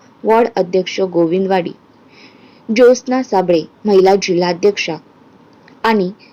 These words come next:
सर्व नवनियुक्त पदाधिकाऱ्यांना पक्ष सूचना राष्ट्रीय अध्यक्ष माननीय दीपक भाऊ वानखडे यांनी दिल्या. त्या सर्वांनी अंमलात आणावे आणि तन मन धनाने पक्ष वाढवावा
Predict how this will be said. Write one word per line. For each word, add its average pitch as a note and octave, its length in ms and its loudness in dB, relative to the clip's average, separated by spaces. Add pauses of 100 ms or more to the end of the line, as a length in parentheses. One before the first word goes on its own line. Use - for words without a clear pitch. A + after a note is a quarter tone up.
(140)
सर्व C4 220 2
नवनियुक्त A3+ 720 0
पदाधिकाऱ्यांना F#3+ 920 -2 (300)
पक्ष A3+ 280 0
सूचना G3 580 -2
राष्ट्रीय G3 460 -2
अध्यक्ष F#3 420 -4 (260)
माननीय F#3+ 460 2
दीपक F3 400 -2 (120)
भाऊ G3+ 200 2
वानखडे E3+ 520 -2 (200)
यांनी F3 300 2
दिल्या. E3 300 2 (680)
त्या D#4 100 4
सर्वांनी A#3+ 580 2
अंमलात F#3 360 0
आणावे F3+ 360 -2 (180)
आणि F#3 220 -2 (140)
तन A3 180 2
मन A3+ 200 0
धनाने F#3+ 400 -2 (200)
पक्ष F#3 240 -2
वाढवावा D#3+ 500 0